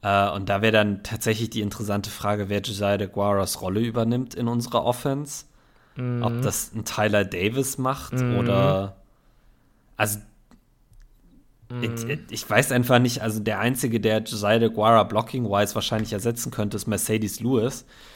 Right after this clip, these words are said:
Speaker 1: der nicht die Athletik hat, um, um, um diese, um
Speaker 2: Ja.
Speaker 1: halt die Blocks zu setzen, weil Josiah DeGuara ist ja ständig in Bewegung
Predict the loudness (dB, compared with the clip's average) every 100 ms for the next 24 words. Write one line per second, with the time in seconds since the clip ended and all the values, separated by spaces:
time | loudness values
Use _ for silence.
0 | -20 -8 0 2 2 0 0 0 0 2
1 | 0 -2 0 0 -2 -4 -2 -2 -4 -4
2 | -4 -6 -6 -6 -6 -12 _ -20 _ _
3 | _ _ -20 _ _ -4 -2 -2 -4 -6
4 | -6 -6 -10 -18 _ -14 -12 -10 -12 -12
5 | -12 -8 -8 -8 -16 -20 -20 -20 -20 -20
6 | -20 -20 -20 -20 -20 -14 -4 2 2 2
7 | 0 4 4 4 0 0 0 -2 2 4
8 | 4 4 6 6 4 -2 0 0 0 -2
9 | -4 -2 -2 -2 -4 -6